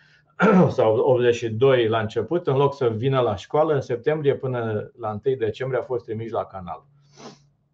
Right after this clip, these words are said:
Uh, și, uh, au, au făcut, între altele, până la urmă a fost tratat ca un fel de serviciu militar, cu,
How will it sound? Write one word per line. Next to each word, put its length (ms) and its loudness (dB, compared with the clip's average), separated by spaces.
Uh, 520 0
și, 560 -2
uh, 400 0
au, 360 -4
au 160 0
făcut, 420 2
între 380 -2
altele, 580 -2
până 140 -2
la 60 2
urmă 160 0
a 60 2
fost 200 -2
tratat 340 -2
ca 100 -4
un 60 -2
fel 160 -4
de 120 0
serviciu 460 -6
militar, 600 -8
cu, 420 -6